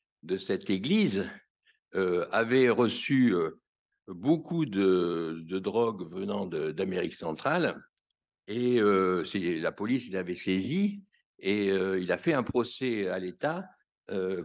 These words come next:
pour récupérer ce, sa, cette, ce, ces, ces substances qu'il a effectivement récupérées et <laughs> effectivement, l'État a été, euh,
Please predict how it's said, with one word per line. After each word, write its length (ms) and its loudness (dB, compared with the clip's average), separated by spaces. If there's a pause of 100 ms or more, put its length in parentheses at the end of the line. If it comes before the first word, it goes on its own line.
(100)
pour 280 0
récupérer 640 2
ce, 180 0
sa, 320 0
cette, 240 -12
ce, 500 -20
ces, 160 -8
ces 140 -4
substances 640 -2 (340)
qu'il 180 2
a 80 4
effectivement 540 2
récupérées 720 0 (160)
et 240 0 (240)
<laughs> 200 -20
effectivement, 680 -4 (300)
l'État 380 2
a 60 4
été, 440 2
euh, 180 4